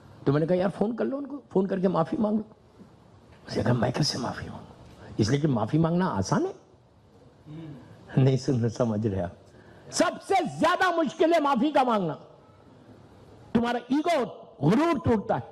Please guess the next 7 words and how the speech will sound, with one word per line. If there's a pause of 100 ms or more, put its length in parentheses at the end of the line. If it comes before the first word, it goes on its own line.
(340)
मैंने
बोला
ये
बात, (880)
इसकी
आदत
डालो।